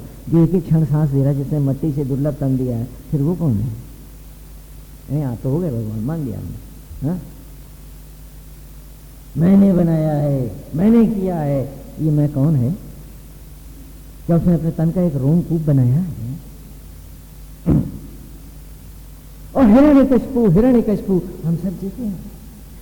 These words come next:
और बड़े प्यार से जीते हैं, बड़ा गर्व करते हैं कि हम सबसे बड़े हिरण्यकशिपु हैं। और कहते हैं कि "स्वामी जी,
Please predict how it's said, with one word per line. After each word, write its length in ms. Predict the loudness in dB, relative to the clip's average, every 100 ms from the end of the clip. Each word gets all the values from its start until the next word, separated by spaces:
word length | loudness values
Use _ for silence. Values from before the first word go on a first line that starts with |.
| -2
और 60 | 2
बड़े 160 | 4
प्यार 360 | 4 0 -2 -4
से 140 | -6
जीते 240 | -4 -2 -2
हैं, 140 | -2
बड़ा 160 | -2 -2
गर्व 360 | 0 0 2
करते 300 | 0 0 0
हैं 140 | -2 -4
कि 280 | -10 -6
हम 80 | -4
सबसे 340 | -4 -4 -2 -2
बड़े 180 | 0
हिरण्यकशिपु 560 | 0 0 0 -2 -6 -6
हैं। 120 | -8 -8 -16 -20 -20 -20 -20 -20 -20 -20 -20 -20 -20 -20 -20 -20 -20 -18 -18 -8 -4
और 60 |
कहते 300 | 4 4 6
हैं 120 | 6 4
कि 80 |
"स्वामी 360 | 2 2 4 4
जी, 140 | 2